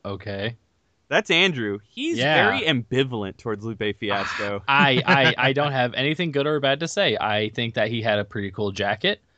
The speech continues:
Speaker 2: Yeah, I was
Speaker 1: And,
Speaker 2: gonna say,
Speaker 1: and
Speaker 2: dude, his jacket
Speaker 1: he,
Speaker 2: game was on point,
Speaker 1: he,
Speaker 2: though.
Speaker 1: he gave the jacket to Daigo, and he bowed to him, and he showed some proper respect. And, you know, I, I think it's not a bad thing that someone with his,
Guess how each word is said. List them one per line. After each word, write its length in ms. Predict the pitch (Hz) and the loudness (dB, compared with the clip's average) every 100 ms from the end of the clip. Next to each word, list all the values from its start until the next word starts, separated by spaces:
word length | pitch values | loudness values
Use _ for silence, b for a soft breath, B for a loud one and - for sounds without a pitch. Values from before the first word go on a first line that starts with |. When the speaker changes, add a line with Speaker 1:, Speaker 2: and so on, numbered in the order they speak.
| _ _ | _ _
Speaker 2:
Yeah, 200 | 180 185 | 4 6
I 40 | 160 | 6
was 80 | 110 | 4
Speaker 1:
And, 120 | 107 | 2
Speaker 2:
gonna 80 | 104 | 0
say, 180 | - 110 | 2 4
Speaker 1:
and 220 | 107 104 | 4 2
Speaker 2:
dude, 80 | 98 | -4
his 160 | 196 151 | -8 -2
jacket 360 | 143 151 151 | 2 2 0
Speaker 1:
he, 140 | 123 123 | 0 0
Speaker 2:
game 100 | 110 | 0
was 120 | 107 | -6
on 140 | 101 92 | -8 -10
point, 280 | 139 147 | -10 -10
Speaker 1:
he, 140 | 127 131 | -4 -2
Speaker 2:
though. 60 | 120 | 0
Speaker 1:
he 140 | 123 | 0
gave 240 | 113 113 117 | 2 2 2
the 80 | |
jacket 320 | 120 120 127 123 | 2 2 0 -2
to 100 | 113 | 0
Daigo, 500 | 107 113 131 147 147 | 2 2 4 2 2
and 60 | 120 | 0
he 140 | 113 | -2
bowed 360 | 98 104 113 120 | -2 0 0 2
to 140 | 147 | 0
him, 180 | 147 156 | 2 0
and 60 | 120 | -2
he 60 | |
showed 280 | 110 113 110 | 0 0 -2
some 200 | - 107 | -4 -6
proper 340 | 107 113 117 110 | 0 2 2 -2
respect. 640 | 104 - 110 127 165 - | -2 -2 2 4 2 -6
And, 280 | 104 101 - b b b b | -6 -6 -8 b b b b
you 100 | 139 | 2
know, 160 | 123 143 | 4 4
I, 160 | 123 127 - 120 | 2 0 0 0
I 140 | 117 | 0
think 260 | - 127 135 | 0 -4 -4
it's 140 | 131 | -4
not 240 | 113 120 - | -2 -2 -2
a 120 | 110 | -4
bad 360 | - 101 120 - | -2 -2 -2 0
thing 180 | 175 165 | -2 -2
that 120 | - | -2
someone 340 | 135 123 120 | 0 0 0
with 100 | 110 120 | -2 -2
his, 380 | 113 107 107 | -2 -2 -6